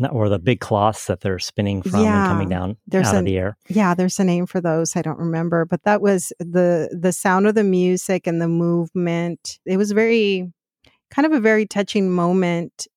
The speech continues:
Speaker 2: because there was this message that they were sending out through their performance, which was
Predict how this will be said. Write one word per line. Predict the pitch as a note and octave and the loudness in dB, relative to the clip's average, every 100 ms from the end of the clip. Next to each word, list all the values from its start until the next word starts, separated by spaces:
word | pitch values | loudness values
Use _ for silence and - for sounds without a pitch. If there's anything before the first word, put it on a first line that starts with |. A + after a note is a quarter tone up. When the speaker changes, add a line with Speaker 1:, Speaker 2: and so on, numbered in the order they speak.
| - F#3 | -6 -4
Speaker 2:
because | A3 A3+ G#3 | 0 2 4
there | G#3 | 2
was | A3 - | 2 0
this | G3 - | -2 0
message | E3+ E3+ D#3+ G#3+ - A3+ D3 - - | 0 2 0 -2 -2 -2 -2 -8 -6
that | E3+ D#3 - F3 | -4 -4 -6 -4
they | F3 | -2
were | E3 | -2
sending | - F3+ F3 E3+ | -2 -4 -2 -2
out | E3 E3 - | -2 -2 -4
through | E3+ D#3+ | -4 -2
their | D#3 | -4
performance, | - F3 F3 E3+ E3 D#3+ - | -4 -8 -4 -2 -2 -4 -6
which | F#3 - | -8 -4
was | F3 | -4